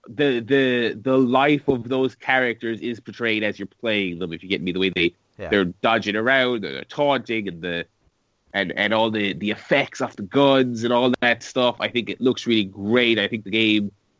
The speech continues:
Speaker 1: it has a decent technical kick to it. I think the, the golds are very shiny and, and, and, and what have you. Um, I think it's, it's very varied. It's very colorful. I think all the, the variety of characters is really cool.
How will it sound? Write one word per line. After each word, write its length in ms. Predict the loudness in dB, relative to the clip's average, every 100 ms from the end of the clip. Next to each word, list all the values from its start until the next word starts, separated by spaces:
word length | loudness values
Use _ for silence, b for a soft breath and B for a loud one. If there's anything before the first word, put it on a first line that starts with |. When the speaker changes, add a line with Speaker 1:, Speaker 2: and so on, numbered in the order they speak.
| _ -8
Speaker 1:
it 120 | -2
has 280 | 0 2 0
a 60 | 2
decent 480 | 4 4 2 -4 -2
technical 580 | -4 -2 -4 0 -2 -4
kick 260 | -2 -2 0
to 120 | -2
it. 100 | 0
I 40 | 0
think 180 | -4
the, 180 | -2 -2
the 140 | -2 -4
golds 800 | 2 6 6 4 2 0 0
are 60 | -2
very 320 | 0 0 -2
shiny 880 | -4 -2 2 2 2 0 -2 0 -2
and, 240 | -4 -8 -12 _ _ _ _
and, 260 | -2 -2 -2
and, 240 | -2 -2 0
and 220 | -2 -2
what 200 | -2 -2
have 260 | 0 0 0
you. 340 | 0 0 -2 -2
Um, 600 | 0 2 2 -2 -6 -14 _ _ _ -6
I 60 | -2
think 140 | 0
it's, 140 | -2 -2
it's 140 | -6 0
very 220 | 4 4
varied. 600 | 2 2 2 2 0 -2
It's 120 | -2
very 160 | -4 -4
colorful. 680 | -6 -2 0 0 0 0 0
I 80 | 0
think 180 | -2 0
all 200 | 0 2
the, 220 | 0 0 _ _ _ -4
the 60 | 0
variety 600 | 4 4 6 4 4 2
of 140 | 0
characters 640 | -4 -2 0 -2 -2 0 0
is 140 | 2
really 260 | 2 2 0
cool. 580 | 0 2 6 6 4